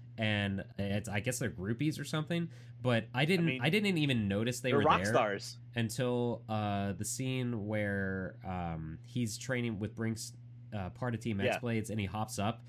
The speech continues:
Speaker 1: and, like, one of the girls, like, pats his shoulders, like, uh, shoulders, like, "Good run, Brink," or something like that. I'm like, "Oh, Jesus,
Speaker 2: Yeah,
Speaker 1: yeah, why
Speaker 2: but
Speaker 1: are
Speaker 2: it,
Speaker 1: you
Speaker 2: the
Speaker 1: here?"
Speaker 2: audio's weird. The audio's
Speaker 1: Yeah.
Speaker 2: weird on that line, 'cause you're just
Speaker 1: Yeah,
Speaker 2: like,
Speaker 1: yeah, yeah.
Speaker 2: "Okay."
Speaker 1: They
Speaker 2: And
Speaker 1: definitely
Speaker 2: sh-, they were
Speaker 1: added
Speaker 2: at the
Speaker 1: that after
Speaker 2: pizza
Speaker 1: the
Speaker 2: scene,
Speaker 1: fact.
Speaker 2: too.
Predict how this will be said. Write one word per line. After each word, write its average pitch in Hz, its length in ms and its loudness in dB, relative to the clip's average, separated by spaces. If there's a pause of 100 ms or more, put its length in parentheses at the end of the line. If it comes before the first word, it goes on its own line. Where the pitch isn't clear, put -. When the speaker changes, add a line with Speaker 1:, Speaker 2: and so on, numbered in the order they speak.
(320)
Speaker 1:
and, 123 180 2
like, 107 180 4
one 120 160 2
of 123 60 2
the 123 60 2
girls, 113 300 2
like, 104 180 -2
pats 110 260 -4
his 107 140 -6
shoulders, 110 420 -2
like, 104 320 -4
uh, 98 180 -6
shoulders, 107 460 -4
like, 104 220 -2
"Good 190 200 0
run, 165 260 4
Brink," 117 360 2
or 110 60 0
something 120 280 -2
like 104 160 0
that. 113 120 2
I'm 107 80 0
like, 104 160 -4
"Oh, - 100 -2
Jesus, 127 400 2
Speaker 2:
Yeah, 123 120 4
Speaker 1:
yeah, 110 40 4
why 139 140 6
Speaker 2:
but 220 100 10
Speaker 1:
are - 40 6
Speaker 2:
it, 147 40 4
Speaker 1:
you 135 80 6
Speaker 2:
the 120 80 6
Speaker 1:
here?" 175 160 8
Speaker 2:
audio's 262 320 8
weird. 175 540 4
The 175 60 6
audio's 247 440 6
Speaker 1:
Yeah. 151 60 -6
Speaker 2:
weird 226 320 4
on 180 80 6
that 156 180 2
line, 139 520 2
'cause 147 120 -4
you're 147 100 -2
just - 160 2
Speaker 1:
Yeah, 170 40 2
Speaker 2:
like, 143 140 4
Speaker 1:
yeah, 123 80 2
yeah. 151 80 2
Speaker 2:
"Okay." 123 400 2 (340)
Speaker 1:
They 110 80 -2
Speaker 2:
And 107 80 2
Speaker 1:
definitely 110 280 2
Speaker 2:
sh-, 90 40 0
they 170 120 6
were 202 100 4
Speaker 1:
added 92 100 6
Speaker 2:
at - 20 0
the 156 60 4
Speaker 1:
that 85 80 0
after 82 80 0
Speaker 2:
pizza 85 180 -2
Speaker 1:
the 78 40 -4
Speaker 2:
scene, 80 200 -4
Speaker 1:
fact. - 160 -8
Speaker 2:
too. 104 320 -4